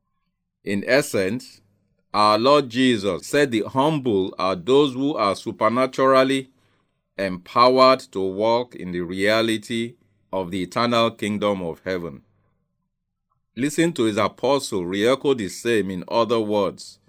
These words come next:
in First Peter chapter five, from verses five to six. "Likewise, younger ones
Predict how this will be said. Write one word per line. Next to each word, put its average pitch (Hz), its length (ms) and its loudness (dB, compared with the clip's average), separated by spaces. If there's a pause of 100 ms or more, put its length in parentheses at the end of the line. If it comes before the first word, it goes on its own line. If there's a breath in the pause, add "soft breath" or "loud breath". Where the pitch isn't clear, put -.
(640)
in 95 160 -8
First 135 400 0
Peter 120 280 0
chapter 95 380 -6
five, 92 540 -2
from 82 400 -10 (340)
verses 90 440 -6
five 110 380 0
to 78 140 -16
six. - 560 -12 (1700)
"Likewise, 113 960 2 (180)
younger 135 540 4
ones 117 580 2